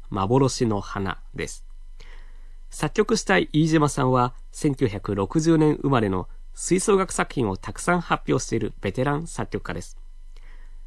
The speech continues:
千九百九十八年に作られた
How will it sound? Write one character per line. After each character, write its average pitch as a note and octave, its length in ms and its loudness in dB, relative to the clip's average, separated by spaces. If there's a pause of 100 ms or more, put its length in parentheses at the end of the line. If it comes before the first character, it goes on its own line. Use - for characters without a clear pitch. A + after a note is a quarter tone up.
(400)
千 C#3 240 2
九 B2 120 2
百 - 340 -4 (100)
九 F#3+ 240 6
十 G#2 300 2
八 A#2+ 320 0
年 D#3 160 6
に G2 140 2
作 - 180 -4
ら F#2+ 100 -2
れ F2+ 60 -6
た - 200 -2